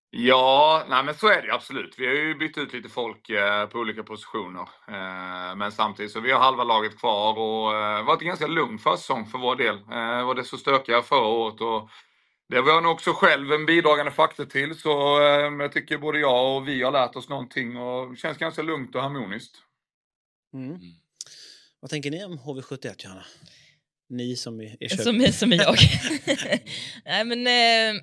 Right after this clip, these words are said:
Speaker 4: <clears throat> många, ja, men vi var inne lite på det tidigare, liksom, att, eh, H V har trots, eh, med hög spelarbudget och höga förväntningar på sig kanske inte lyckats, eh, göra de resultaten som man har aspirerat på. Vad kommer ni göra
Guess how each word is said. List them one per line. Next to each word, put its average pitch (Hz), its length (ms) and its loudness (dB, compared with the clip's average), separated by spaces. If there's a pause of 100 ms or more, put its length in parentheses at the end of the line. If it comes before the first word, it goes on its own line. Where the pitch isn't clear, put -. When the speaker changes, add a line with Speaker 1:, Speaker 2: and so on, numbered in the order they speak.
Speaker 4:
<clears throat> 262 180 -2
många, 269 560 0 (380)
ja, 226 80 2
men 254 220 0
vi 240 100 0
var 247 80 0
inne 247 200 2
lite 285 200 -2
på 190 60 -4
det 175 120 2
tidigare, 185 520 0
liksom, 165 320 -4
att, - 260 -6
eh, 170 240 -2
H 180 180 -2
V 185 140 -2
har 175 380 0
trots, 190 440 -8
eh, 175 100 -10
med 175 200 -8
hög 180 280 -2
spelarbudget 165 680 -2
och 170 80 -2
höga 165 260 0
förväntningar 185 420 -4
på 160 140 -6
sig 160 100 -6
kanske 175 200 -4
inte 170 140 -2
lyckats, 175 500 -4 (400)
eh, 175 120 -4
göra 190 180 4
de 202 160 2
resultaten 170 580 -2
som 170 160 -4
man 165 160 0
har 165 280 0
aspirerat 185 680 0
på. 147 180 -4
Vad 202 640 2
kommer 208 200 -4
ni 190 120 0
göra 190 180 4